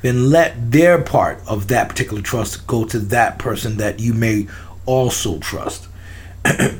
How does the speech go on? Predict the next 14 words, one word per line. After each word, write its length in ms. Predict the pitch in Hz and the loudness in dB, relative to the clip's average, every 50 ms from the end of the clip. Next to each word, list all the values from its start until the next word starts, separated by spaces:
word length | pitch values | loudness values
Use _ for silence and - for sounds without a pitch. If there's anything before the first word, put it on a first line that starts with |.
| - - - - - - - - | -14 -14 -16 -16 -16 -16 -16 -6
So 400 | - - 151 135 131 131 131 - | 2 4 6 6 6 6 4 2
let's 260 | - 127 143 151 156 151 | 2 4 6 6 6 6
say 140 | - 180 | 4 6
you 220 | 156 151 151 147 151 | 6 6 6 6 6
wanna 180 | 151 151 147 | 6 4 4
name 240 | 147 151 151 147 143 | 4 4 6 6 6
your 80 | 139 135 | 6 6
two 260 | 139 - 170 156 143 135 | 6 4 4 6 4 4
children 340 | - - 170 151 135 143 131 | 4 6 6 6 6 6 4
as 80 | 123 | 4
beneficiaries. 880 | 117 135 131 123 - 160 151 143 - 123 78 - - - - - - - - - - - - - - | 2 2 0 2 2 2 2 2 2 0 -2 -2 -6 -12 -12 -14 -16 -16 -16 -16 -16 -16 -16 -16 -12
One 340 | - 92 113 135 143 147 143 | -4 0 4 4 6 6 6
dies. 560 | 135 147 147 143 131 101 82 - - - - - - - - - - - - - - - - - - - - | 6 6 6 6 4 4 2 -2 -6 -12 -14 -16 -16 -18 -18 -18 -18 -18 -18 -20 -18 -18 -18 -18 -16 -12 -8
That 380 | 117 117 143 156 175 170 - - | -2 2 2 4 2 2 -2 -10